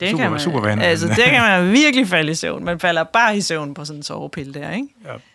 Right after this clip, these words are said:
Speaker 1: Men det er super vanedannende, og det går også ind og piller lidt ved,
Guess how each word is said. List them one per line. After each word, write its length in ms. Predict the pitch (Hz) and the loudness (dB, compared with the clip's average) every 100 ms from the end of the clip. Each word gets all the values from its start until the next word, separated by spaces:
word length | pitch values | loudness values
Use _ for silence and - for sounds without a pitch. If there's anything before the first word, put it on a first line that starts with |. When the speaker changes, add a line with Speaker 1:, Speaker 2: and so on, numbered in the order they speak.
| _ - | _ -6
Speaker 1:
Men 200 | 180 175 | -2 2
det 100 | 180 | 2
er 100 | 214 | 2
super 360 | - 269 247 | 0 0 0
vanedannende, 760 | 196 196 208 208 196 180 185 190 | 0 0 -2 -4 -6 -8 -8 -4
og 140 | 165 | -4
det 120 | 175 165 | -4 -2
går 80 | 165 | -2
også 200 | 185 - | -2 -4
ind 100 | 196 | -6
og 60 | 151 | -4
piller 280 | 202 202 208 | -6 -4 -4
lidt 280 | 185 185 | -4 -10
ved, 320 | 170 151 147 | -14 -14 -16